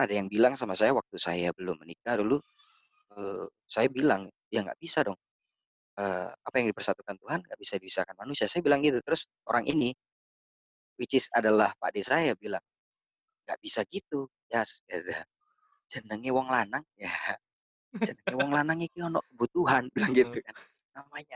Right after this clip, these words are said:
Speaker 1: anak laki, orang laki itu ada kebutuhan," ya, ya saya ngerti itu tentang istilahnya dia sedang bicara tentang seks.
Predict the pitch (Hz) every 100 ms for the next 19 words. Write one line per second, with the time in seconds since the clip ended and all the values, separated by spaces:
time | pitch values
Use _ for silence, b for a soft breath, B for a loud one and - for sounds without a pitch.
0 | - 294 - 151 156 _ _ 147 147 151
1 | 143 - - 123 - 113 127 - 147 135
2 | 113 _ _ _ _ _ - 117 110 104
3 | - _ _ _ _ - 110 143 139 156
4 | 156 151 156 110 110 104 - 139 131 147
5 | 123 107 107 101 101 123 120 95 92 -
6 | 127 107 -